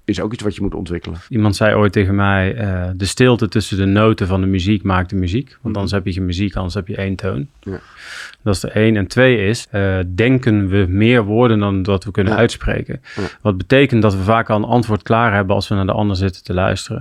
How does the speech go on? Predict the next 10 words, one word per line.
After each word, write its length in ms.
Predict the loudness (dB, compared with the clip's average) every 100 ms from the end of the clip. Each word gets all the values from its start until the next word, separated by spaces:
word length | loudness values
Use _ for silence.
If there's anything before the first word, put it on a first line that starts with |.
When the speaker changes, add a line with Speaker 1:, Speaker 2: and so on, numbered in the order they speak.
| -6
Speaker 2:
Nou, 60 | -4
het 40 | -2
is 120 | 0
de 60 | 0
kunst 500 | 4 6 6 2 -4
om 460 | 0 2 2 0 -4
bijna 480 | -2 2 2 2
verrast 380 | 0 2 2 0
te 80 | -2
zijn 500 | 2 2 2 -2 -6